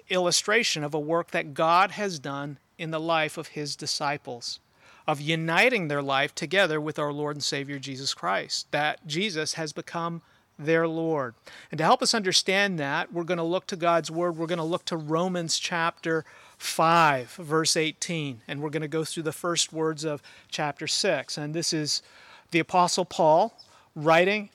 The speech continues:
to the saints and the beloved of God in the city of Rome, in the church in Rome. Okay? And the Apostle Paul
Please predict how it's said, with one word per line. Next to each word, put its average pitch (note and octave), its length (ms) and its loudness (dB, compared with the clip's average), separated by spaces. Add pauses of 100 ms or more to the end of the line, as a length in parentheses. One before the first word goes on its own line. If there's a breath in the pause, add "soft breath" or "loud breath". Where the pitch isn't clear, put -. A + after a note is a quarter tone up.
(240 soft breath)
to F3+ 140 0
the D3+ 100 0
saints F#3+ 560 0
and E3+ 100 -2
the D#3 60 -2
beloved E3 460 2
of F#3 160 -2
God D3+ 500 2
in D#3+ 300 -4
the D3 80 -2
city D#3+ 340 2
of C#3+ 140 -4
Rome, D#3 340 -2
in C3 80 -10
the C3 60 -10
church - 600 0 (120)
in C3+ 240 -8
Rome. B2 320 -8 (560)
Okay? F3 360 -10 (1400 loud breath)
And D#3+ 80 -6
the D3+ 80 0
Apostle F3 460 2
Paul F#3+ 400 4